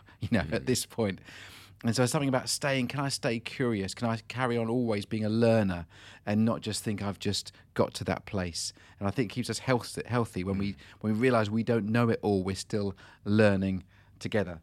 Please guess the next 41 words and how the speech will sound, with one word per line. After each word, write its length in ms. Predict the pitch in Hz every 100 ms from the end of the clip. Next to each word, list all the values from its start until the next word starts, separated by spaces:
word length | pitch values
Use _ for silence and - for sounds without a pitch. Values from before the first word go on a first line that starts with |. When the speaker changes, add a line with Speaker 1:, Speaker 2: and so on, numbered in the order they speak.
| -
Speaker 1:
That's 220 | 117 80
Speaker 2:
Mm. 40 |
Speaker 1:
been 160 | 104 92
helpful 360 | 90 107 - 92
to 100 | 95
me 160 | 90
personally. 560 | 85 92 87 - 87 87 _ -
Speaker 2:
Mm. 300 | 92 85 78 76 _ -
<laughs> 260 | - -
Ha, 160 | 107 82
yeah, 180 | 87 85
it 20 |
remind, 340 | 78 90 92
made 220 | 98 104 101
me 80 |
think, 260 | - 101 85
actually, 300 | 87 - 87
I 20 |
was 140 | 85 82
at 80 |
my 120 | 92 80
brother's 300 | 90 87 76
wedding 500 | 87 92 87 82 78
recently 560 | 82 80 - 78 76 76
and 180 | 80 - - - -
his 300 | - 90 82
new 340 | 87 90 87 82
father-in-law, 1000 | - 113 120 98 82 78 73 73 73 - - - - -
uh, 260 | 78 69 69 - _ _ - - _ _
has 160 | - 73
retired 320 | 73 87 82
from 120 | 80
a 40 | 76
career 380 | - 82 73 73
in 100 | 76
medicine 500 | 87 76 - 65 58 - - - -
and 160 | 92 90
taken 360 | - 113 113
up, 180 | 98 - - - _ _ -
um, 460 | 87 85 85 85 - -
making, 680 | 90 92 - 101 92 95